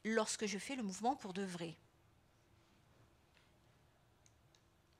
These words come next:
De la même manière, et plus récemment, il a été montré que quand une jeune fille fait un mouvement, et quand, je vous ai expliqué,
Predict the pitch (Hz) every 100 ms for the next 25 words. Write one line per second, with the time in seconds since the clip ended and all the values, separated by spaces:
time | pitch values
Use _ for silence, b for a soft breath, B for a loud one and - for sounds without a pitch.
0 | _ _ _ _ _ _ _ - B B
1 | B 262 254 302 320 302 311 262 - 277
2 | 262 - 240 262 330 226 220 247 233 226
3 | 220 - 220 - - B B B B B
4 | 254 247 320 - 285 254 294 311 - 214
5 | 202 - - - - - - 349 359 -
6 | - - - _ _ _ - - 240 240
7 | 240 208 202 170 135 - _ B B B
8 | B B 269 - 349 381 370 254 - -
9 | 240 240 240 - 269 254 359